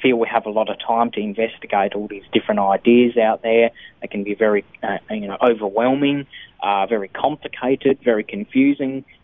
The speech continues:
You know, uh, what may seem right today may be different tomorrow. Um, you know, truth, we, we live in a post-truth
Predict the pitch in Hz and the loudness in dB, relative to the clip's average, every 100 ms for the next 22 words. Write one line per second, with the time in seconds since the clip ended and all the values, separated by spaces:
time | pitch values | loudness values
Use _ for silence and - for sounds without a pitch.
0 | _ 113 110 110 220 214 - 113 104 101 | _ -4 2 4 4 0 -6 -4 -2 0
1 | 113 117 113 107 - 117 110 104 95 - | 0 0 2 2 0 -2 0 -2 -6 0
2 | 117 120 - - 110 127 131 127 107 101 | 2 2 0 -6 2 4 4 2 0 -4
3 | 104 123 - 107 - 104 107 135 147 143 | -4 -6 -4 -6 -6 -6 0 2 2 2
4 | 139 135 - _ - 104 104 104 104 123 | 0 -4 -10 _ -8 -2 0 0 0 0
5 | 113 113 113 90 - - _ _ _ - | 2 4 4 0 -8 -14 _ _ _ 2
6 | 180 180 - _ 160 156 127 156 175 170 | 4 4 0 _ -4 -2 0 2 2 0
7 | 113 - 101 - - 90 | -4 -2 -2 -2 -14 -14